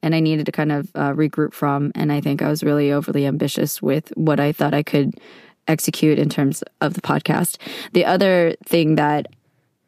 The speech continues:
I wanted to integrate into, like, all of this narrative, because I think it's been such a heavy weight in a lot of ways and a continuing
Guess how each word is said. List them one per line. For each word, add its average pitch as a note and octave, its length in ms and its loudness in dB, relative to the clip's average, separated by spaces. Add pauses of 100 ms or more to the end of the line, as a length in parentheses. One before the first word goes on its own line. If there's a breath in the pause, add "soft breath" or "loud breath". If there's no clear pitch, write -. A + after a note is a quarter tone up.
(540)
I D#3+ 120 0
wanted E3 460 2
to D3 540 2 (1120 loud breath)
integrate E3+ 560 2
into, D3 680 2
like, C#3+ 360 0 (120)
all C#3+ 200 0
of D3 200 -2
this D3 420 -2 (840 loud breath)
narrative, F3+ 460 4
because D#3+ 320 2
I D#3 80 2
think D#3 320 0
it's - 240 -2
been D3 520 0 (260)
such - 340 -2
a D3 300 0
heavy D3+ 320 0
weight F#3+ 340 2 (300)
in F#3 100 4
a G3 80 4
lot F#3+ 160 2
of F3+ 140 0
ways F#3 280 2
and E3 80 2
a D#3 60 -2
continuing D#3+ 1120 0